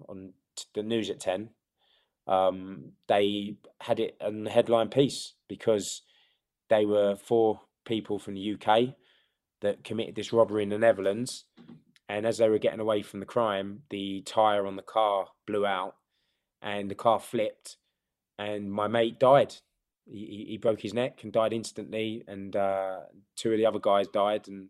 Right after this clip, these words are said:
the driver broke his back from the waist down. And I can remember sitting in this prison cell watching, like, the ten o'clock news, and there was an image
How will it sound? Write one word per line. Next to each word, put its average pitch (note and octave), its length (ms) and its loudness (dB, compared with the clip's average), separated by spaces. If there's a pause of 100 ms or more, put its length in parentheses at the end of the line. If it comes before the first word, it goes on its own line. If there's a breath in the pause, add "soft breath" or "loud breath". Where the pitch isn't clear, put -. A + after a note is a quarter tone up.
the G2+ 80 -8
driver G2+ 520 0 (100)
broke G#2 220 -2
his G2+ 100 -10
back - 220 -6
from - 120 -16
the G2+ 60 -8
waist G2+ 240 -8
down. A2 260 -4 (600)
And A#2 100 2
I B2 100 6
can A#2+ 140 -2
remember B2+ 320 0
sitting A2+ 320 -4
in A#2 80 -6
this A2+ 120 -10
prison G#2+ 340 -4
cell G2 300 -2
watching, G2 580 -6 (500)
like, G2 240 -4
the G#2+ 80 -18
ten A#2 180 -2
o'clock A2+ 320 -4
news, F#2+ 520 -10 (580)
and G2+ 340 -4
there G#2+ 160 6
was G2+ 120 0
an G#2 180 0
image A2+ 640 -6